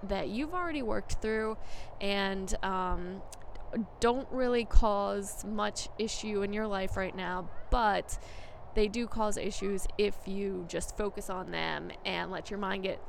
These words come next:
totally consumed by them when they come up, right? That's what I'm talking about here.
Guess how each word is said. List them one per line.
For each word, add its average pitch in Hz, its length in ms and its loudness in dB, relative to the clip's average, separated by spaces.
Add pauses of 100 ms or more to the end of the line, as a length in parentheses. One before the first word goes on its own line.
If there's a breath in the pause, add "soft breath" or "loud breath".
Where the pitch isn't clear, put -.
(100)
totally 220 320 8
consumed 196 420 -2
by 160 140 -2
them 156 320 -2
when 165 120 0
they 120 100 0
come - 240 -2
up, - 240 -2
right? 196 280 6
That's 214 220 4
what 220 80 2
I'm 208 120 0
talking 180 300 2
about - 260 0
here. - 160 -2